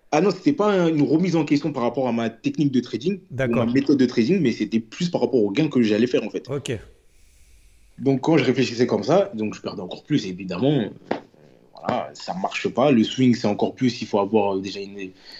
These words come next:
Speaker 1: une autre invalidation. Enfin, c'est pas de l'intraday. C'est pas du scalp. Donc, euh, j'arri-, je faisais, en fait, de l'intra-swing, mais plus, euh, en swing.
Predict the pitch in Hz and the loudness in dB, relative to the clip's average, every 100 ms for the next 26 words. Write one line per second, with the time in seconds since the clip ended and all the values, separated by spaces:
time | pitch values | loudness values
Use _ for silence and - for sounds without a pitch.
0 | - - 113 107 104 92 95 98 107 147 | -18 2 4 6 4 2 2 2 2 4
1 | 147 147 135 113 104 98 87 - 107 101 | 6 6 4 2 -2 -2 -4 -2 -2 0
2 | 95 92 - 113 139 139 - _ _ _ | 0 -2 2 4 4 2 -10 _ _ _
3 | _ _ _ _ - - - 98 - 147 | _ _ _ _ -6 -2 -2 -2 0 0
4 | 143 - _ _ _ _ _ - - - | 0 -4 _ _ _ _ _ -20 -20 -20
5 | - 110 127 131 120 123 117 117 117 110 | -6 0 2 2 2 2 4 2 0 -4
6 | 107 104 104 98 95 87 _ _ 117 110 | -4 -4 -6 -8 -10 -14 _ _ -4 -4
7 | 104 120 113 113 113 98 95 110 123 131 | -2 0 2 2 0 -6 -8 -2 0 4
8 | 143 156 - 147 120 127 127 127 117 170 | 4 2 0 2 2 2 0 -2 0 2
9 | 170 139 120 - 165 - - - - _ | 4 4 0 0 -4 -4 -14 -20 -20 _
10 | _ _ _ _ _ _ _ - 110 110 | _ _ _ _ _ _ _ -6 -4 -2
11 | 127 120 - 135 113 - | -2 -2 0 2 2 0